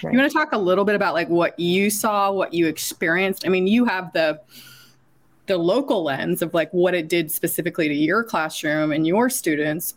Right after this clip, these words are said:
Speaker 2: but you also connect nationally and inter-, internationally too, to trends and people.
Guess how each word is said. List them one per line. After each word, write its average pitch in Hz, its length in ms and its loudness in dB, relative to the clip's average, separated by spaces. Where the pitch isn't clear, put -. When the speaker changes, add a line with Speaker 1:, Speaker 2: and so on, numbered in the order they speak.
Speaker 2:
but 165 220 0
you 170 180 2
also 170 800 2
connect 170 500 -2
nationally 170 680 0
and 185 120 2
inter-, 285 360 2
internationally 160 800 -2
too, 208 480 0
to - 160 -14
trends 175 640 -2
and 151 180 -2
people. 165 560 0